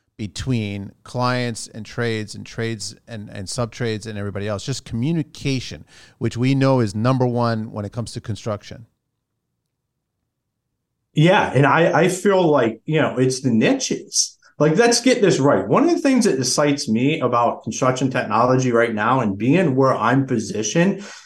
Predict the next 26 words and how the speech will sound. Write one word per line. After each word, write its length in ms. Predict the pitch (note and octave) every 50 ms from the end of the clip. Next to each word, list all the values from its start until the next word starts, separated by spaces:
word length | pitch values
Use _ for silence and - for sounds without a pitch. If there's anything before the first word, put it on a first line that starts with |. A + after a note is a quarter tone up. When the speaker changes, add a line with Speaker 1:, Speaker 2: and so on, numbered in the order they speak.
| _ _
Speaker 2:
is 300 | - D#3 D3+ C3 C3 - -
I 160 | A#2 D3 F3+
get 220 | G3+ B3 A#3 A3+ -
to 80 | F3+
now 320 | F3 D#3+ D3 C#3+ C#3 B2+ A#2
meet 560 | A#2 A2+ B2 B2+ C#3 C#3+ A#2+ G#2+ G2+ - - - _ _ _ _ _ _ _ -
other 240 | C#3+ D#3+ D#3 D#3
guys 480 | C#3 C3+ A2+ A2+ B2+ C#3 D3+ D#3 D3 C3
that 160 | B2+ B2+ B2
are 80 | B2+ C3
in 160 | C3 C3 B2+
the 60 | A#2
same 640 | A#2 - - C#3 C3 C3+ C#3 C3 B2+ B2 A2+ - - _ _ _ _
place 360 | - - D#3+ D#3 D3+ D3 - B2+
as 100 | A2 G#2
I 200 | A2 C3+ G#3+ -
am, 240 | G2 E2 - - _ _
where 340 | - A#2 B2 C3 B2+ B2 B2
they 640 | A2+ C3+ C#3+ D#3+ E3 E3 E3 F3 F3 D#3 C#3 - -
were 220 | B2+ B2 C3+ C3+
in 140 | D3+ G#3 C4+
the 80 | E4 -
construction 500 | - - - - A#2+ G2+ F#2+ - G2+ F#2+
business 400 | F2+ G2 F#2 E2 - G2+ - -
and 120 | B2 A#2+
now 540 | B2 B2 C#3+ F3+ G#3+ A3 G#3 G3 G3 G3 -